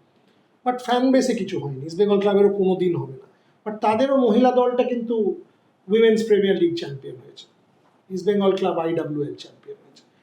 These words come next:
So there are multiple similarities। আর যেদিন আমার এই ইন্টারভিউটা চলছে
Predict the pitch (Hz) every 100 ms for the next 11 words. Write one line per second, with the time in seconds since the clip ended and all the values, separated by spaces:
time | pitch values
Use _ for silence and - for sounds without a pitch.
0 | _ - 254 277 240 202 196 233 220 254
1 | - 214 202 175 175 156 139 - _ _
2 | _ _ _ 190 196 233 240 233 240 233
3 | 233 240 240 240 - 262 262 - 160